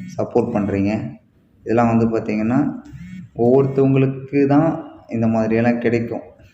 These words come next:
எனக்கு அது வந்துட்டு பார்த்தீங்கன்னா, ரொம்பவே அதிர்ஷ்டசாலியா கிடைச்சிருக்கு. ரொம்ப சந்தோஷம். இந்த பார்ட்டில் ஷார்ட்டின்லாம் நல்ல குவாலிட்டியான ஷார்ட்டின்னு, கன்னியாஸ்திரி இந்த மாதிரி வெரைட்டியெல்லாம் போட்டிருக்கேன். ரேட்டை பத்தி டீட்டெயிலாக தெரிஞ்சுக்கணும்னு நினச்சிங்கன்னா, என்னுடைய நம்பருக்கு தொடர்பு கொள்ளுங்க.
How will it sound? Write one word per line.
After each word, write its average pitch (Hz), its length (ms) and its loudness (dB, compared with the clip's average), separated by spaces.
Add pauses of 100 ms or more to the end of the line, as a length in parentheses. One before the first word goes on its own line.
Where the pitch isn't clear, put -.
(240)
எனக்கு 117 360 0
அது 104 240 0
வந்துட்டு 110 140 -2
பார்த்தீங்கன்னா, 110 440 -2
ரொம்பவே 110 380 2
அதிர்ஷ்டசாலியா 104 720 -2
கிடைச்சிருக்கு. 104 680 -4 (520)
ரொம்ப 104 200 -2
சந்தோஷம். 101 560 -2 (500)
இந்த 117 180 4
பார்ட்டில் 123 600 0 (460)
ஷார்ட்டின்லாம் 143 540 2
நல்ல 127 280 2
குவாலிட்டியான 117 580 0 (120)
ஷார்ட்டின்னு, 107 600 -2 (260)
கன்னியாஸ்திரி 120 760 0 (200)
இந்த 113 140 -2
மாதிரி 123 340 2
வெரைட்டியெல்லாம் 120 480 0
போட்டிருக்கேன். 120 480 -2 (440)
ரேட்டை 147 480 0
பத்தி 127 580 -6
டீட்டெயிலாக 135 480 0
தெரிஞ்சுக்கணும்னு 113 420 -2
நினச்சிங்கன்னா, 107 400 -4
என்னுடைய 104 280 -4
நம்பருக்கு 113 360 0
தொடர்பு 104 300 -2
கொள்ளுங்க. 104 300 -2